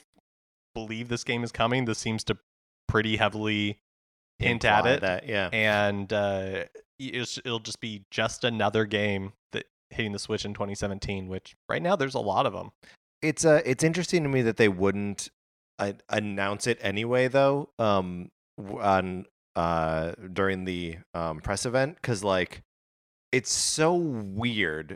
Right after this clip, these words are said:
Speaker 2: It, it's one of those things that, like, as, as we were hearing about it, as we were hearing rumors,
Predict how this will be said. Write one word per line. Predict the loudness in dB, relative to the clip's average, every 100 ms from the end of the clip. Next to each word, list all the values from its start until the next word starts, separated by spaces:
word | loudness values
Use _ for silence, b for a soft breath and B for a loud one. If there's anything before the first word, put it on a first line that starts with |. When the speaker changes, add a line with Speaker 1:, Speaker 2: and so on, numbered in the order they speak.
| -6
Speaker 2:
It, | 0 2
it's | 2 0
one | 2 2
of | 4
those | 2 0
things | -2 0
that, | 0
like, | 2 0
as, | 0 0 0 -6 -6 0
as | 0
we | 0
were | -2 -2
hearing | -2 -4 -2 0
about | 2 2
it, | 0 -2
as | -6 -6
we | -4
were | -4
hearing | -6 -4
rumors, | -2 0 -2 -4